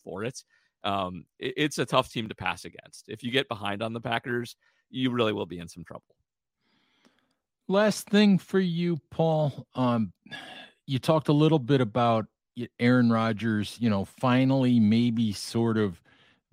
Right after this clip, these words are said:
Speaker 2: beginning to show some signs that he's not a young quarterback anymore. Um,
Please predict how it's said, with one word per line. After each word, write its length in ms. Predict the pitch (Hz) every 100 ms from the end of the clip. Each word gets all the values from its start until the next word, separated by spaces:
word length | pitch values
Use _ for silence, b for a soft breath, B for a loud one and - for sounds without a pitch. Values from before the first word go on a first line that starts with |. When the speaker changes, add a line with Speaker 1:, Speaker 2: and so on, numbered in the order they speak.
| 95
Speaker 2:
beginning 640 | 113 90 - 131 139 135
to 180 | - 117
show 460 | - - 127 127 120
some 280 | - 113
signs 800 | 101 - 123 120 117 113 110 - b b -
that 120 | 135
he's 160 | 127 107
not 180 | 147
a 40 | 147
young 320 | 120 127 127
quarterback 640 | - 120 110 90 85 85 92
anymore. 520 | 87 87 85 82 73 b b b b b -
Um, 560 | 113 107 101 92 90